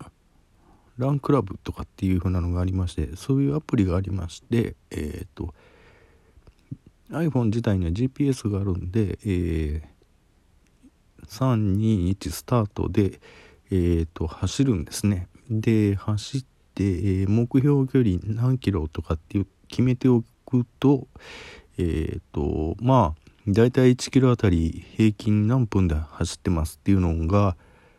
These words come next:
あのー、Bluetoothイヤホンから聞こえてくる。で、あとは、折り返し地点になってくると、えー、折り返し地点ですみたいなのを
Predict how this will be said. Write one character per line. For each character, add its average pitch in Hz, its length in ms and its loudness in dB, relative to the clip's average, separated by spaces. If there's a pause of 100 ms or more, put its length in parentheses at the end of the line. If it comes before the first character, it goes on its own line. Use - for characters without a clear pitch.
(180)
あ 87 120 0
の 87 140 4
ー、 69 580 -2 (520)
Bluetooth 110 460 4
イ 101 40 8
ヤ 85 100 4
ホ 73 140 -4
ン - 60 -8
か - 180 -4
ら 98 80 2
聞 - 160 -8
こ 85 160 0
え 80 40 -2
て - 80 -6
く - 140 -16
る。 - 80 -20 (1160)
で、 117 360 6
あ 113 140 0
と 98 220 2
は、 113 220 0 (680)
折 117 200 6
り - 20 -2
返 120 240 4
し - 160 -6
地 - 140 -20
点 90 240 0
に 85 100 0
な 87 140 0
っ - 20 -8
て - 180 2
く 92 100 0
る 95 120 0
と、 113 320 4
え 85 260 4
ー、 82 60 -2
折 113 160 6
り - 20 0
返 113 160 6
し - 160 -4
地 - 140 -12
点 85 240 0
で 78 100 -2
す - 160 -10
み 98 140 -2
た 95 120 2
い 92 40 4
な 92 120 4
の 101 300 4
を - 80 -2